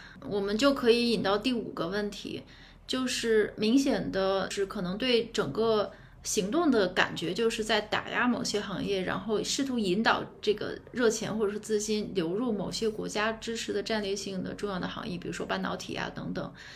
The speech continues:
所以呢，就出现了一个问题，就说难道扶植战略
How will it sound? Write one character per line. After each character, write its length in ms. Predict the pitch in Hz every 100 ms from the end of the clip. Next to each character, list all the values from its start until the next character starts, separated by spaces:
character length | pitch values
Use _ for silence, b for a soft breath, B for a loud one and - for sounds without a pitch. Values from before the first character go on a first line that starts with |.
| B
所 160 | - 302
以 80 | 320
呢， 100 | 277
就 180 | 285
出 140 | 269 254
现 160 | 262
了 60 | 226
一 40 |
个 80 | 214
问 160 | 220 214
题， 160 | 208
就 120 | 202 269
说 140 | 294
难 220 | 262 226
道 300 | 311 294 269 B B
扶 220 | - 262
植 200 | 277 294 - - -
战 220 | 320 294
略 280 | 269 240